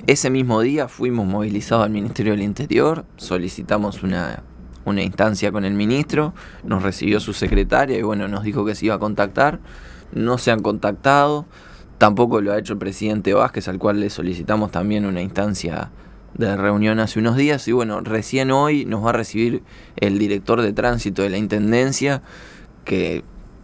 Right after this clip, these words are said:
eh, la verdad que no creo que sepa mucho, sinceramente, a-, al respecto de todos estos temas, pero bueno, esperemos ahí a ver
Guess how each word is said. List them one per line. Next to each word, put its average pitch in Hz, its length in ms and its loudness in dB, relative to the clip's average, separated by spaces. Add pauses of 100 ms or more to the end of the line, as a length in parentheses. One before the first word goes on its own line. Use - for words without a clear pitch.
(120)
eh, 76 280 -2
la 92 200 2
verdad 104 320 2
que 120 120 0
no 107 140 -2
creo 117 200 2
que 110 100 -4
sepa 101 320 0
mucho, 110 360 0
sinceramente, 101 840 0
a-, 85 320 0
al 98 100 -4
respecto 104 500 0
de 107 60 2
todos 107 240 0
estos 104 240 -2
temas, 139 260 4
pero 107 160 -2
bueno, 110 240 -2
esperemos 104 560 0
ahí 110 260 2
a 117 100 2
ver 107 240 -2